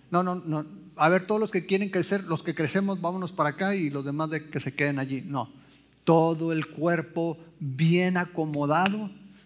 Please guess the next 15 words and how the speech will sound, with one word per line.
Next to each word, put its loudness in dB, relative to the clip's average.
todo 6
el 0
cuerpo -2
bien 2
unido, 2
todo 4
el 2
cuerpo 0
nutriéndose, 2
funcionando, 2
eh, 2
animándose 4
mutuamente. -2
Dice 6
allí, 2